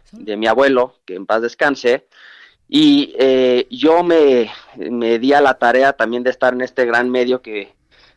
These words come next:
realmente me gusta mucho y estoy muy agradecido con el Consejo de Administración, con nuestro presidente Ángel Mieres, nuestro vicepresidente Alejandro Aray y con nuestro director general del grupo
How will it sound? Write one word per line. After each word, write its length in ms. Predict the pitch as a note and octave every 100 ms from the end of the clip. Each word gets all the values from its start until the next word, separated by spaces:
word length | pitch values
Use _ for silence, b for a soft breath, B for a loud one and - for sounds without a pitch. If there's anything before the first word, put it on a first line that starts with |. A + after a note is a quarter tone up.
| -
realmente 400 | B2 C3+ C#3 A#2+
me 80 | A2+
gusta 300 | C3+ - C3+
mucho 400 | C3+ C3+ D3+ C#3
y 160 | A2
estoy 240 | A2 - C3+
muy 180 | D3+ D#3
agradecido 640 | C#3 A2+ A2 - C3+ C3
con 140 | A2
el 100 | G2
Consejo 460 | G2+ G#2 B2+ B2 C3+
de 60 | A2
Administración, 760 | G2 G2 - G2 - A#2 B2+
con 160 | - G#2
nuestro 240 | F#2 F2+
presidente 720 | - F#2 - G#2 A2+ A#2 A2
Ángel 280 | G2+ - G2+
Mieres, 560 | G#2+ A2+ A#2+ A#2+ - _ _ B B B B B
nuestro 360 | G#2+ G2 - G2
vicepresidente 720 | G2 G2+ F#2+ G2 A2 A2+ A#2+
Alejandro 400 | G#2+ A#2 B2 C3+
Aray 380 | C#3 C3+ C#3 - _
y 100 | G2+
con 200 | - G#2
nuestro 340 | G#2 G#2 A#2+ G#2+
director 400 | G#2 G2 B2+ B2+
general 340 | B2+ G#2+ A#2
del 160 | A#2+ G#2+
grupo 480 | A#2 A2+ A2+ G2